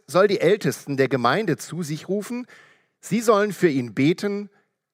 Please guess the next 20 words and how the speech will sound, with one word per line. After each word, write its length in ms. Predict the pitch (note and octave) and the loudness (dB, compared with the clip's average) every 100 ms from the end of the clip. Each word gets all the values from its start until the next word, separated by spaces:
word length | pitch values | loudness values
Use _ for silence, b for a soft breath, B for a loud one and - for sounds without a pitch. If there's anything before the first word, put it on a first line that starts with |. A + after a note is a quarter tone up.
| _ _ | _ _
und 160 | A#2+ C3 | -6 -2
ihn 100 | E3 | 0
im 80 | D3 | 4
Namen 360 | D#3+ A3+ A3+ | 4 2 0
des 220 | C#3+ - | -2 -2
Herrn 280 | C3+ D3 E3+ | -2 -2 0
mit 260 | F3 - - | -4 -4 -4
Öl 300 | C#3 C#3 B2 | -2 0 -2
salben. 480 | G#2+ G2+ G2 G2+ G#2 _ _ _ _ _ _ _ _ _ | -2 -4 -4 -10 _ _ _ _ _ _ _ _ _ _
Das 160 | - - | -14 -8
Gebet, 480 | - - E3+ A3+ - | -2 4 4 4 -2
das 140 | C3 | -4
im 100 | D3 | -4
Glauben 400 | C3+ C#3+ A#3+ G3+ | 0 2 2 0
gesprochen 640 | D3+ C3 - G#3+ A#3 D3+ B2 | -2 -4 -4 -2 -2 0 2
wird, 220 | E3 - b b b b | 2 0 b b b b
wird 140 | C3+ | 0
den 140 | F3+ G3+ | 0 -2
Kranken 360 | - D#3+ D#3+ | -2 -4 -4
retten. 340 | F3 C#3+ - | -6 -6 -8